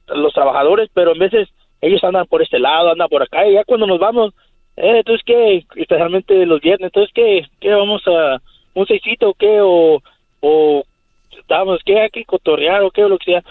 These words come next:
Y luego me decía, "Si sales a las cinco, pues, ¿qué? No, nomás diez minutos, ¿por qué llegas tan tarde? ¿Con quién estabas?".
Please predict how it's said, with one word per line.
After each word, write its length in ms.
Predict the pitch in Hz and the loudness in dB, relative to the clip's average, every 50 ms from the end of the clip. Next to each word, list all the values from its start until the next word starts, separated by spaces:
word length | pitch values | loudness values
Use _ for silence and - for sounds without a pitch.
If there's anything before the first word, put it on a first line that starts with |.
| - - - - _ _ | -20 -20 -20 -20 _ _
Y 120 | - - | -2 0
luego 200 | 180 165 175 180 | 2 2 2 2
me 100 | 165 170 165 | 2 0 -2
decía, 300 | 156 - 175 170 170 151 - | -2 0 -2 0 0 -2 -4
"Si 80 | - - | -6 -4
sales 260 | 170 180 220 226 196 | -2 -2 -2 -2 -2
a 60 | 233 | -2
las 160 | 233 196 - - | -4 -6 -6 -6
cinco, 340 | - 202 220 - - 247 240 | -8 -8 -8 -4 -4 -4 -4
pues, 160 | - 226 190 - | -4 -6 -8 -4
¿qué? 360 | - 196 208 226 220 202 180 - _ _ _ _ - - | 0 0 2 2 0 -2 -4 -6 _ _ _ _ -6 -4
No, 100 | 180 208 226 | -2 -2 0
nomás 280 | 233 233 208 220 220 226 - | -2 0 0 -2 -2 -4 -2
diez 140 | - 208 226 | -2 -2 -2
minutos, 420 | 240 240 226 202 196 214 - - - | 0 -2 -2 -2 -2 -2 -2 -4 -4
¿por 120 | - 196 - | -4 -6 -4
qué 100 | - 202 | -2 0
llegas 220 | 208 220 233 233 - | 0 2 0 0 0
tan 160 | - 214 190 | -2 -4 -2
tarde? 260 | - 180 202 240 240 | -2 -2 -2 -2 -4
¿Con 140 | - 214 196 | -8 -10 -6
quién 180 | - 185 185 226 | -4 -4 -4 -4
estabas?". 480 | 226 - - 180 180 214 247 254 240 | -4 -4 -2 -2 0 0 -2 -2 -6